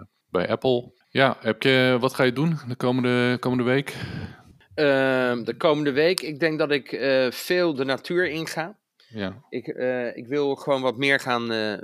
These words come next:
Speaker 2: wandelen hier. Ik zit vlak bij de duinen, eh, acht minuten op de fiets.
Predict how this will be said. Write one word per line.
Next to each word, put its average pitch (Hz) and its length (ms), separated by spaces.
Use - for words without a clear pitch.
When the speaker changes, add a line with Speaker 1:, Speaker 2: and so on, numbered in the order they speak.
Speaker 2:
wandelen 156 440
hier. 160 340
Ik 135 100
zit 127 200
vlak 143 260
bij 120 120
de 117 120
duinen, 151 480
eh, 120 320
acht 143 240
minuten 135 300
op - 80
de 123 60
fiets. - 440